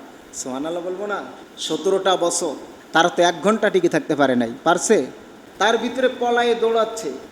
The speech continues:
কারো কাছে পাওয়া যাচ্ছে লক্ষ লক্ষ টাকা, বিশ লাখ, তিরিশ লাখ। মানিকের মতো মানুষের কাছে প্রায়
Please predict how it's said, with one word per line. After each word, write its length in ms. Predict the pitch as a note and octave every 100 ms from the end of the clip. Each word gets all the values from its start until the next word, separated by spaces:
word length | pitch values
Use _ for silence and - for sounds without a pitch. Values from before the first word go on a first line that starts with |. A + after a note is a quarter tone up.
| - G3
কারো 220 | A3 A#3
কাছে 220 | A#3 A#3+
পাওয়া 240 | A3+ A3
যাচ্ছে 320 | A3 A3+ - A#3
লক্ষ 260 | A3+ A3+
লক্ষ 240 | A#3+ A#3 A#3
টাকা, 420 | G#3 D#3+ C3 A2+ - - - D#3+ F3+
বিশ 280 | A#3 -
লাখ, 260 | A3+ A3 G#3+ -
তিরিশ 300 | A#3 A3+ -
লাখ। 280 | G#3+ G3+ E3 - - - - -
মানিকের 540 | D3+ G3+ C4 C4+ C4 B3
মতো 240 | A#3 A#3+
মানুষের 400 | A3 A3 G#3+ G#3+
কাছে 400 | A3 G3+ G3+ F3+ - - - -
প্রায় 260 | - G3